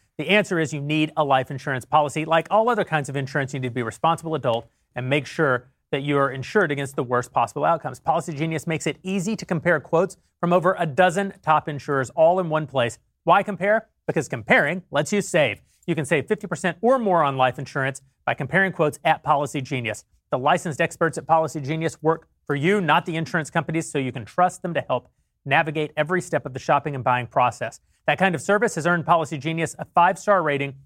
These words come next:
across thousands of reviews on Trustpilot and on Google. And from me, I've told you guys before, I've gotten three life insurance policies, uh, on policygenius dot com, one for myself to, to provide for my wife and for my child in the event of my,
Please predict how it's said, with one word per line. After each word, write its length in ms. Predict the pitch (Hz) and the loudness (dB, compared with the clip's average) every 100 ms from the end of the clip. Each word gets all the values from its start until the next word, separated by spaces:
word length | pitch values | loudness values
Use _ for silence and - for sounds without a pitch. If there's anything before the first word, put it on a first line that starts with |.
| _ - | _ -2
across 300 | - 135 - | 0 0 2
thousands 360 | 147 156 160 | 2 2 -2
of 100 | 156 | -6
reviews 380 | 143 135 131 123 _ _ | -4 -2 -2 -4 _ _
on 100 | 127 | -2
Trustpilot 560 | - 160 - 151 143 143 _ _ 147 | 2 0 2 2 2 -2 _ _ -2
and 200 | 156 156 | -2 0
on 200 | 156 151 | -2 0
Google. 340 | 156 190 - _ _ | 2 2 0 _ _
And 260 | 247 254 233 - - | 2 2 0 -2 0
from 160 | 233 | 2
me, 180 | 180 123 | 2 0
I've 120 | 123 | 2
told 180 | 196 180 | 2 2
you 60 | 185 | 0
guys 160 | 165 | 0
before, 460 | 151 - 180 175 _ - | -2 -2 0 0 _ -2
I've 120 | 147 | 2
gotten 300 | 156 143 131 - _ | 2 0 -6 -14 _
three 200 | 226 247 | 2 4
life 260 | 190 165 160 | 4 2 0
insurance 300 | - 156 127 | -4 -4 2
policies, 520 | 156 143 131 143 - _ _ _ | 2 2 -2 -6 -8 _ _ _
uh, 160 | 147 131 | -2 0
on 220 | - 147 135 | 2 0 2
policygenius 640 | 165 151 - 139 151 131 | 2 2 -2 -6 -4 0
dot 160 | 156 135 | 0 2
com, 200 | 180 185 | 2 2
one 180 | 170 185 | 0 0
for 240 | 180 180 | 2 2
myself 460 | 160 135 151 190 - | 2 0 2 2 2
to, 120 | 147 - _ - | -8 -10 _ -4
to 100 | 127 | -2
provide 400 | 147 135 156 156 | 0 4 2 2
for 80 | |
my 160 | 147 131 | 0 0
wife 320 | 123 156 165 | 4 2 2
and 100 | - | -6
for 100 | 151 | -4
my 200 | 131 120 - _ - | -2 -2 -4 _ 0
child 460 | 165 160 196 190 165 | 2 4 2 0 -4
in 160 | 143 | -6
the 140 | 135 127 | -2 -2
event 280 | 123 156 156 | 0 -2 -2
of 80 | 135 | 0
my, 280 | 147 139 | 2 2